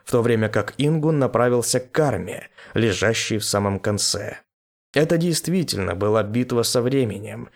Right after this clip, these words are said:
После многократного использования заклинаний по детоксикации и заставив их выпить зелье, Ингун убедился, что опасность позади, и рухнул на землю возле Фелиции.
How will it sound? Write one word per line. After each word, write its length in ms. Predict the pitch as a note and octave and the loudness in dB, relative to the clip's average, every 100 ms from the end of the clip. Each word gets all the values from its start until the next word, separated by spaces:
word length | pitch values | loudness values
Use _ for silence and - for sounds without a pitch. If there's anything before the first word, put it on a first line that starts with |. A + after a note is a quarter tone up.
| - - | -20 -4
После 300 | C3 C#3 C#3 | 0 2 2
многократного 800 | C#3+ C#3+ D3 D3 C#3+ A#2+ A#2 A2+ | 2 2 2 4 2 2 2 2
использования 720 | A2 - C3 A2 A2+ A2 A2+ | 0 0 0 2 2 2 2
заклинаний 840 | G#2+ A2 A2+ A#2+ C3+ D#3 B2 - - - - | 2 0 0 0 2 0 -4 -8 -14 -20 -2
по 100 | A2+ | 0
детоксикации 1000 | G#2+ G#2 - B2 C3 G2+ - - F#2+ F2+ | 2 0 0 0 2 2 0 -2 -2 -2
и 180 | - B2 | -2 -2
заставив 680 | G#2+ A2 - B2+ G2 F2 - | 0 0 -2 0 0 -2 -4
их 220 | A2 - | -6 -2
выпить 340 | A2 G#2+ F#2 | -2 -2 -4
зелье, 600 | F#2 D3 D#3+ G#2 D2+ - - _ _ - | -2 -2 -2 -4 -8 -10 -14 _ _ -2
Ингун 360 | F3 F3+ F3 | 2 2 2
убедился, 680 | F3 D#3+ D3 C3 F3 F3+ - | 2 0 0 0 0 0 0
что 240 | E3+ - A#2+ | -2 2 2
опасность 540 | A#2 A#2+ A#2+ C3 A#2+ | 4 2 2 0 0
позади, 580 | - B2 C3+ C#3+ G3 F#3+ - - | 0 2 2 2 0 0 -4 -4
и 100 | E3+ | 2
рухнул 440 | D#3 E3+ - C#3 | 4 2 0 2
на 140 | C3 B2 | 2 2
землю 400 | G#2+ B2 C3+ C3+ | 2 0 2 2
возле 320 | G#2+ G2+ G2+ | 0 0 -2
Фелиции. 840 | - G#2 F2 - - F2+ G2+ - | 0 0 -2 -2 -6 -6 -8 -12